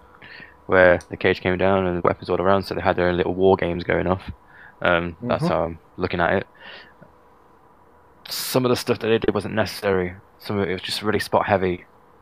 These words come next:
Speaker 1: and they could have still kept the, the purity of the wrestling whilst making it hardcore at the same time. I mean, like, in death matches, there's an art to it. They sort of don't have that. They didn't have that capability of delivering the art of wrestling and also bringing in the hardcore style at the same time.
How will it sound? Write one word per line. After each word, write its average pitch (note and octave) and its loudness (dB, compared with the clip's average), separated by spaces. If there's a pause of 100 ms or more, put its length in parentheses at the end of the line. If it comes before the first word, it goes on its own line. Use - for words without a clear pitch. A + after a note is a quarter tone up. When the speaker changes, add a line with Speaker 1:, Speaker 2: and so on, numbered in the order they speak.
(120)
Speaker 1:
and F2+ -2 (880)
they F#2+ 0
could G#2 0
have F#2+ -2
still G#2 4
kept - 0
the, F#2 -2
the F#2 -6
purity G#2 2
of E2+ -2
the F2+ -6
wrestling F2+ 0 (540)
whilst G2+ 4
making F2+ -2
it E2+ -6
hardcore G2 4
at F#2 0
the - -12
same F#2 0
time. F#2 4 (540)
I F#2+ -2
mean, F2+ -4
like, - -14
in F#2+ -8
death E2+ 0
matches, F2 -2
there's F2+ -4
an F2 -6
art G2 2
to F#2 -6
it. F2 -6 (320)
They F2+ -4
sort F2 -6
of - -20 (760)
don't F#2+ 0
have F#2+ 2
that. E2+ 2
They F#2 -4
didn't F#2 -4
have F#2 0
that - -2
capability F2+ -2
of F2+ -8
delivering F#2 -2
the F#2 0
art F2+ 4
of F2 -6
wrestling F2 -2
and F2+ -4
also F2 -4
bringing F2+ -6
in F2+ -4
the F#2 -4
hardcore F2+ -4
style F2+ 0
at F2 -6
the - -10
same F2 -6
time. F#2 2